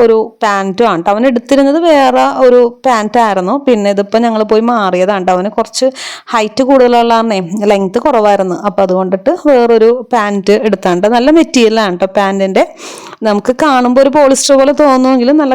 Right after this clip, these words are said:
കംഫർട്ടായിട്ടുള്ളൊരു മെറ്റീരിയലാണേ. ഇതിപ്പോൾ നൈറ്റിയാണ് ട്ടോ. നൈറ്റി പീസാണ് ഉമ്മച്ചി എടുത്തത്. ഉമ്മച്ചി തന്നെ നന്നായിട്ട് സ്റ്റിച്ചും ചെയ്യും ട്ടോ. അപ്പോൾ ഉമ്മച്ചി തന്നെ എനിക്ക്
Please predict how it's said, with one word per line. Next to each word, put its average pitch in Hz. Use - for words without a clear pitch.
കംഫർട്ടായിട്ടുള്ളൊരു 226
മെറ്റീരിയലാണേ. 208
ഇതിപ്പോൾ 285
നൈറ്റിയാണ് 202
ട്ടോ. 190
നൈറ്റി 208
പീസാണ് 277
ഉമ്മച്ചി 262
എടുത്തത്. 226
ഉമ്മച്ചി 262
തന്നെ 277
നന്നായിട്ട് 262
സ്റ്റിച്ചും 269
ചെയ്യും 190
ട്ടോ. 214
അപ്പോൾ 226
ഉമ്മച്ചി 196
തന്നെ 247
എനിക്ക് 254